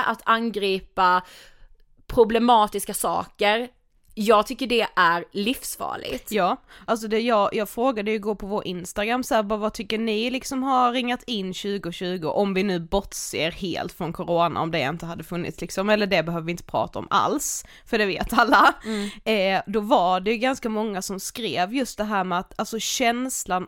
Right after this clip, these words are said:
Speaker 2: av att man måste vara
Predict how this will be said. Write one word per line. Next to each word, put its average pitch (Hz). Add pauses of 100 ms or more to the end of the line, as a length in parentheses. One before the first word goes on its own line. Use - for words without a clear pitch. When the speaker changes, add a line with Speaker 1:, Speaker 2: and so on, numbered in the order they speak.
Speaker 2:
av 175 (520)
att 220
man 196
måste 233
vara 175